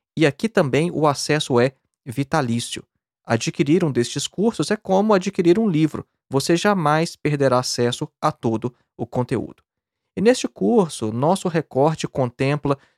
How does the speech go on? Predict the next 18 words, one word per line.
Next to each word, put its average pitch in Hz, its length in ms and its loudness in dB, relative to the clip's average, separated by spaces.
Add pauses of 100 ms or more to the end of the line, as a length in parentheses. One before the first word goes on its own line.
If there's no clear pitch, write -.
(120)
os 143 140 0
aspectos 139 760 0
filosóficos 139 1040 0
do 117 100 -2
pensamento 120 800 -2 (260)
de 123 160 -6
Karl 123 200 2
Marx. - 420 -10 (400)
Para 233 180 4
conhecer 190 440 0
a 170 40 4
grade 135 380 0
curricular 147 720 2
e 135 80 -6
fazer 117 340 -2
a - 20 -6
sua - 140 -10
inscrição, 185 500 0